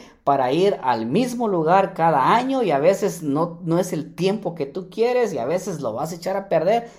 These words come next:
no vas a ir. ¿Por qué? Porque no se dio la ocasión que vas a tener, los hijos van a estar en la escuela, tú vas a estar trabajando, no te dieron las vacaciones, así que lo dejaste ir, ni lo vas a usar.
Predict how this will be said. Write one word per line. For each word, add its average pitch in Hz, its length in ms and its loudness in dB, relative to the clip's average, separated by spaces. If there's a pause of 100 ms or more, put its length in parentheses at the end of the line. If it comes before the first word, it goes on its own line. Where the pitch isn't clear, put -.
(160)
no 143 320 -4
vas 165 320 -2
a 156 80 0
ir. 240 560 -6
¿Por 127 220 -4
qué? 208 160 -4
Porque 165 340 -4
no 131 220 -2
se 165 160 -4
dio 147 140 0
la 170 80 2
ocasión 165 440 -2
que 156 80 -8
vas 139 180 0
a 165 120 -8
tener, 120 180 -8 (280)
los 120 200 -6
hijos 170 220 -2
van 147 80 2
a 143 40 2
estar 147 200 -2
en 135 80 -4
la 117 60 -4
escuela, 214 540 0
tú 160 80 -4
vas 143 120 0
a - 20 -12
estar 143 180 -4
trabajando, 160 460 -4
no 156 160 0
te 156 80 -4
dieron 143 240 2
las 117 80 -4
vacaciones, 117 520 -2
así 147 180 -6
que 156 100 -2
lo 131 120 0
dejaste 139 440 -2
ir, 214 260 -4 (220)
ni 127 140 -6
lo 113 180 -2
vas 139 260 -2
a 165 220 -2
usar. 123 640 -4